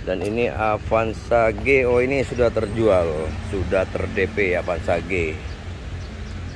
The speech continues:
Siapa cepat dia dapat, monggo silakan. Langsung W A, langsung telepon di nomor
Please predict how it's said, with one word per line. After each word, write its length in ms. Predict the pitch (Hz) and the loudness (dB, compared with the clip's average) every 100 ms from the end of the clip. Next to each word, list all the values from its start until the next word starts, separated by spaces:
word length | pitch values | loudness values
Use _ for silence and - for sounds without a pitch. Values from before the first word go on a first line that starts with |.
| - - | -10 -6
Siapa 220 | 87 90 | -4 -2
cepat 320 | 92 82 98 85 78 | -4 -2 -2 -2 -2
dia 160 | 90 90 | -2 0
dapat, 300 | 87 90 85 87 | 0 -2 -4 -4
monggo 400 | 90 90 87 76 | -4 0 0 -2
silakan. 540 | 95 80 80 85 80 73 - - - - - - | -6 -6 -4 -4 -6 -8 -12 -14 -12 -10 -10 -8
Langsung 480 | 80 82 101 92 | -6 -6 -4 -2
W 80 | 90 | -2
A, 320 | 71 87 92 | -2 -2 -2
langsung 400 | 87 85 87 87 | -2 -4 -6 -6
telepon 480 | 82 85 78 90 87 | -4 -6 -4 -4 -4
di 240 | 87 90 82 | -4 -6 -4
nomor 320 | 87 87 | -4 -4